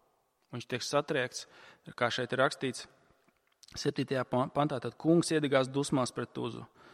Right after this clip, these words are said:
un Dievs tu daļs sita viņu ar, par kļūmi, un viņš nokrita miris līdzās Dieva šķirstam. Un šī tā vieta, kur cilvēks saka, šādam Dievam, šādu Dievu es nevaru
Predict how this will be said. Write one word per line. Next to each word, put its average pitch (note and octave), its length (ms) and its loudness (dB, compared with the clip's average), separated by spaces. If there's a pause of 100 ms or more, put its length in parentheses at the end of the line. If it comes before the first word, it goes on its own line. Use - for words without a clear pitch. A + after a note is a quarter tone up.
(160)
un B2+ 100 -4
Dievs B2+ 200 -2
tu B2 100 -4
daļs C3 300 4 (180)
sita C3+ 320 -4
viņu C3 260 4
ar, C3 100 -6 (140)
par B2 220 -4
kļūmi, C3+ 520 2 (380)
un B2 100 -2
viņš - 140 -4
nokrita C3 360 0
miris B2+ 380 0
līdzās A2+ 340 -4
Dieva A#2 200 -4
šķirstam. A#2 540 -10 (1500)
Un B2+ 60 -8
šī D3 180 2
tā D3+ 140 6
vieta, C#3+ 180 2
kur C3+ 120 -8
cilvēks B2+ 420 -2
saka, B2+ 280 -4 (360)
šādam F#3 720 4
Dievam, D3 480 4 (1000)
šādu D3+ 460 2
Dievu C3+ 320 2
es - 120 -10
nevaru A#2 220 -4